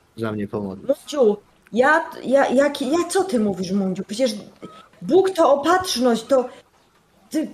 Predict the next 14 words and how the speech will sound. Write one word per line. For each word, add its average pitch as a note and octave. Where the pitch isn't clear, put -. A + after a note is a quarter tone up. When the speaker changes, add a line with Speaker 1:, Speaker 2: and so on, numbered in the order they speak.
Speaker 2:
naprawdę, D4+
co F#4+
tu F#4
więcej D#4
mówić, G#3+
Mundziu? G#3
Ty D#4+
chyba A#3
dalej A3
masz G3
te A3
procenty G3
w D#3+
głowie. F3